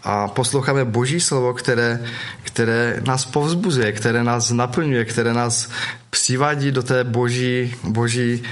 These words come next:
lásky, která, která je všudy přítomná. A pokud to vnímáme jinak, tak je tam ta expirace, která nás brzdí,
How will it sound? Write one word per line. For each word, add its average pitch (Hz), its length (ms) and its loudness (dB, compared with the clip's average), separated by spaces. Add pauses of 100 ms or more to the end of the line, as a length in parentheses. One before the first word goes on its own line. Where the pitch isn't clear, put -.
(140)
lásky, 120 480 0
která, 104 540 0
která 104 320 -2
je 104 380 0
všudy 135 320 -4
přítomná. 92 640 -2 (520)
A 95 460 0 (440)
pokud 120 240 -2
to 170 120 0
vnímáme 147 360 0
jinak, 135 460 0
tak 104 200 0
je 104 340 0 (1120)
tam 104 460 0
ta 98 160 0
expirace, 95 680 -2
která 92 300 -4
nás 90 200 -2
brzdí, 95 560 -4